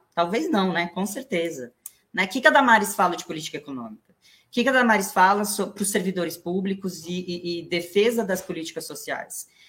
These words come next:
O que que a Damares fala, é, enfim, né, é, é, dentro dessa defesa do serviço público contra a privatização, ou,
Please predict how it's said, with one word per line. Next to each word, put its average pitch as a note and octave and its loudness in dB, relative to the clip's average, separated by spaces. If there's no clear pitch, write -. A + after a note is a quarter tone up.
O - -20
que B3+ 0
que C#4+ 4
a C4+ 4
Damares A3+ 2
fala, A3+ 2
é, F3+ 2
enfim, G3 -2
né, E3+ -2
é, D2+ -14
é, - -20
dentro F#3+ 0
dessa E3 0
defesa D#3 -6
do - -16
serviço - -14
público F#3+ -8
contra F#3+ -4
a F3+ -8
privatização, D#3+ -6
ou, F#3+ 0